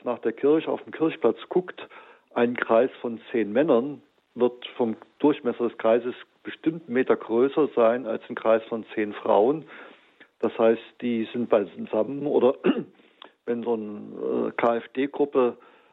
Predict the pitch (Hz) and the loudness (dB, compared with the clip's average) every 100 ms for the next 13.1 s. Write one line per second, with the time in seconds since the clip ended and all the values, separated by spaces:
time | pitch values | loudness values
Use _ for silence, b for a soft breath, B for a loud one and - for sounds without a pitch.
0 | b - - 131 139 151 156 - 143 - | b -10 0 0 0 -4 -4 0 -2 -2
1 | - - - 120 117 120 117 131 123 120 | -18 -16 -2 -2 -2 -8 -6 0 0 0
2 | 120 113 113 131 120 123 117 117 113 - | 0 2 2 2 2 2 2 -6 -8 -4
3 | 127 - 110 156 156 131 107 - 123 110 | -4 -2 0 0 0 -4 -4 -8 -8 -6
4 | 110 107 - 113 113 135 139 139 139 123 | -6 -8 -12 0 4 4 2 -8 -4 -4
5 | 120 143 127 B B B B B B B | -2 0 0 B B B B B B B
6 | _ 120 113 113 - - - 120 117 - | _ 2 2 -4 -12 -14 -2 2 2 0
7 | 127 113 113 104 147 143 127 - 123 117 | -8 -2 -4 2 2 4 2 0 -2 -2
8 | 143 160 - 120 - 123 127 120 - - | -4 -14 -8 -8 -6 -8 -8 -10 -14 -8
9 | - 123 127 113 - _ - 113 104 113 | -2 0 2 0 -6 _ -8 -4 -2 0
10 | 120 160 - B B B B 110 139 151 | 2 2 0 B B B B 2 4 4
11 | 123 123 147 131 120 127 120 127 120 - | 2 2 0 -2 -2 -2 -2 -2 -6 -2
12 | 110 123 127 98 113 - 107 104 - 104 | -2 0 -2 -2 -2 2 2 0 0 -2
13 | 127 | -2